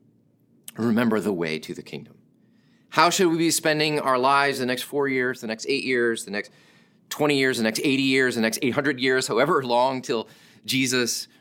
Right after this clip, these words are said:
reigns on this earth? Well, not by withdrawing from the culture, by avoiding everything that's hard, uh, not by trying to take over the culture, trying to forcefully win back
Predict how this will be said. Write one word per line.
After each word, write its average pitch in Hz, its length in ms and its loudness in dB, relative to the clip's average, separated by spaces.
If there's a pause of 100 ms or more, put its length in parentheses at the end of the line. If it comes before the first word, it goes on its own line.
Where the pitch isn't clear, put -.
(260)
reigns 117 800 0 (120)
on 117 180 -2
this 117 160 -2
earth? 117 320 -6 (1120)
Well, 117 180 2
not 120 260 2
by 127 160 2
withdrawing 120 460 0
from 113 120 -6
the 107 80 -2
culture, 104 500 -8 (460)
by 101 180 0
avoiding 110 460 0
everything 104 240 -2
that's 101 140 -6
hard, 73 300 -10 (640)
uh, 98 200 -2
not 139 240 2
by 143 100 0
trying 135 220 -4
to 131 60 -4
take - 320 -6
over 156 280 0
the - 80 -8
culture, 104 640 -6 (240)
trying 123 200 -4
to 117 80 -4
forcefully 131 640 0
win 123 360 2
back 113 340 0